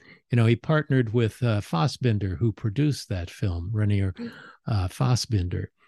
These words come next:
Uh, his career took a very sharp turn when he had success with a little movie called The Boogeyman. And there was a Boogeyman two and three,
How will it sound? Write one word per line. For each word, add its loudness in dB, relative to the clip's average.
Uh, 6
his 4
career 6
took 2
a 4
very 2
sharp -4
turn 2
when 0
he 2
had 0
success 0
with 6
a 4
little 4
movie 2
called -2
The -2
Boogeyman. -2
And 8
there 8
was 8
a 6
Boogeyman 4
two 2
and -2
three, -4